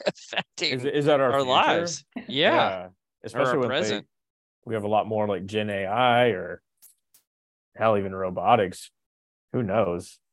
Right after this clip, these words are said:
Speaker 1: It's like, what if, you know, everybody took a Shopify approach? And I think, I can't remember what it is. I think it maybe is Wednesday. I think they just don't allow meetings on Wednesdays.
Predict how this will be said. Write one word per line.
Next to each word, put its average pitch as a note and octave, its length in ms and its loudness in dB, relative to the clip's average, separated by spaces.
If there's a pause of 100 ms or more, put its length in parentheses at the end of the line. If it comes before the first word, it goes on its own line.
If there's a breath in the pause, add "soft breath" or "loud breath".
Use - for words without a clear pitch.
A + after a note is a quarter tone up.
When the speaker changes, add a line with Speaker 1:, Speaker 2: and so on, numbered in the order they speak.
(140)
Speaker 1:
It's B2 140 -14
like, C#3+ 160 -6
what C#3+ 340 -4
if, C3+ 320 0 (140)
you C3+ 140 -6
know, B2 220 -4
everybody C3+ 460 -4
took B2+ 200 -10
a A#2+ 40 -6
Shopify A#2 720 -4
approach? G#2+ 600 -10 (540)
And A#2+ 520 -2
I B2+ 80 -6
think, F#3 260 -8 (100)
I A#2 80 -8
can't E3+ 200 -10
remember A#2+ 280 -10
what A2 160 -10
it A2 100 -10
is. G#2+ 220 -10
I - 80 -14
think E3 180 -10
it C#3 60 -10
maybe C3+ 180 -6
is G#2+ 180 -10
Wednesday. C3+ 720 -4 (380)
I A#2+ 60 -14
think C#3+ 200 -4
they C#3+ 100 2
just B2+ 180 -6
don't A#2+ 180 -4
allow A#2 300 -2
meetings A#2+ 380 -8
on A2 140 -10
Wednesdays. A#2+ 680 -10